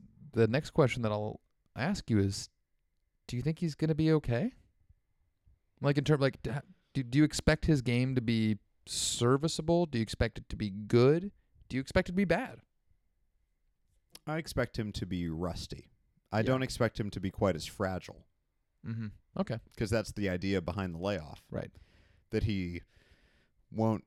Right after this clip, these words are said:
Speaker 2: be back in those situations where it's like any round he tees off, you're afraid his back's gonna get all fucked up and that he's gonna have to get carted off, which
Speaker 1: Sure.
Speaker 2: is what we saw a bunch of times
Speaker 1: Yeah.
Speaker 2: over the last few years.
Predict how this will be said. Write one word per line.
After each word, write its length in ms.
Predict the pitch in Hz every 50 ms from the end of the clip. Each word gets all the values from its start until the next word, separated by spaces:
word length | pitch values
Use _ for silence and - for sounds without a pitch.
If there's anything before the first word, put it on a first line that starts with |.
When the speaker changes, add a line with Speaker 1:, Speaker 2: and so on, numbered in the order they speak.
| - 101
Speaker 2:
be 280 | 95 107 101 95 95 98
back 280 | 85 - 101 98 -
in 80 | 110 98
those 140 | 95 92 -
situations 640 | - 95 - - 95 95 95 92 - 101 92 -
where 260 | 98 101 92 90 90 90
it's 140 | 85 - -
like 180 | 90 87 -
any 180 | 101 98 98 92
round 360 | 85 90 92 95 95 92 95
he 100 | 107 92
tees 280 | - - 101 92 87 95
off, 320 | 90 85 85 78 - -
you're 100 | 90 80 82
afraid 340 | - - 95 90 85 82
his 120 | - 82 -
back's 380 | - 90 87 90 - - -
gonna 180 | - 82 82 82
get 140 | 80 85 82
all 140 | 80 80 -
fucked 320 | - - 82 82 - -
up 200 | 85 80 - -
and 80 | 87 85
that 80 | 80 -
he's 140 | 82 82
gonna 180 | - 90 82 82
have 120 | 101 82 -
to 60 | -
get 160 | - - -
carted 340 | - - 87 78 78 73 76
off, 360 | 87 101 98 - - - - - -
which 180 | 92 90 - -
Speaker 1:
Sure. 80 | 98
Speaker 2:
is 100 | 87 90
what 180 | 95 95 80 57
we 200 | 85 82 80 78
saw 420 | 71 - - 95 85 80 76 78 -
a 80 | - -
bunch 260 | 80 95 95 92 -
of 60 | 92
times 460 | - - 73 71 76 - 87 - -
Speaker 1:
Yeah. 160 | - 104 104 -
Speaker 2:
over 200 | 92 92 92 90
the 60 | 85
last 280 | 82 85 80 80 - -
few 120 | - 90
years. 380 | 80 76 80 87 - - -